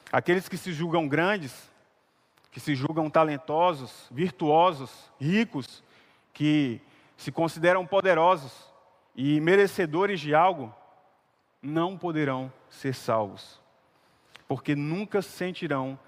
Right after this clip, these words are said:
a necessidade de se arrepender e a necessidade de um Salvador.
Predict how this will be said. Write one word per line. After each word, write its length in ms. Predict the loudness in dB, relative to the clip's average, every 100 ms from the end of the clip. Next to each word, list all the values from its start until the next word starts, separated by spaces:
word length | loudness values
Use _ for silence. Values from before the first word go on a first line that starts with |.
| _ -20 _
a 120 | -4 0
necessidade 1080 | 0 0 0 -6 -6 -4 2 2 0 -8 -20 _ _ _ _ -20
de 80 |
se 160 | -2 2
arrepender 600 | 2 0 -4 -4 -4 -6 -12 _ _ _ -4
e 80 |
a 60 | -2
necessidade 920 | -2 -2 -4 -6 -2 0 0 -4 -18 -20 _ -20
de 220 | -12 -10
um 240 | -8 -10 -16 _ -8
Salvador. 640 | 0 2 2 0 -4 -10